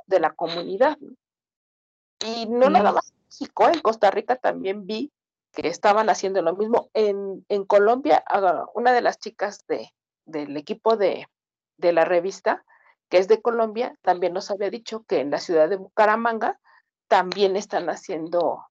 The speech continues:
Speaker 1: eh, van a hacer lo mismo, van a plantar árboles, ¿no?
Speaker 2: Sí, y fíjate que en Chile, yo vi un proyecto también en Chile, donde las armies están juntando,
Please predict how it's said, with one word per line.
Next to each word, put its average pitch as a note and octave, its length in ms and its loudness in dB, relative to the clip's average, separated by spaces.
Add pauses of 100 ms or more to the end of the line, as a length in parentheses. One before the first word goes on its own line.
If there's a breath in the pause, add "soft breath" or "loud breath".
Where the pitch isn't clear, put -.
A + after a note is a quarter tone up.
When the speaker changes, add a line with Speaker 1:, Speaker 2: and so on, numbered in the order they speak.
Speaker 1:
eh, D#3+ 120 -12
van F3+ 220 2
a - 40 2
hacer F#3 200 0
lo F3 140 0
mismo, E3+ 280 -6
van D#3+ 180 -2
a F#3 100 0
plantar D#3 340 -2
árboles, A#3 460 0
¿no? - 120 -14 (1000)
Speaker 2:
Sí, F#3 280 -2
y G3+ 140 0
fíjate B3 360 0
que F#3+ 200 0
en F#3 160 0
Chile, A#3+ 340 2
yo B3 100 4
vi A3 80 -2
un G#3+ 80 -2
proyecto G3+ 400 0
también E3 300 -2
en F#3+ 140 -2
Chile, A#3 420 -2 (680 soft breath)
donde A3+ 600 2
las G3+ 220 -4
armies G#3+ 280 2
están G3+ 340 -4
juntando, A3 1080 2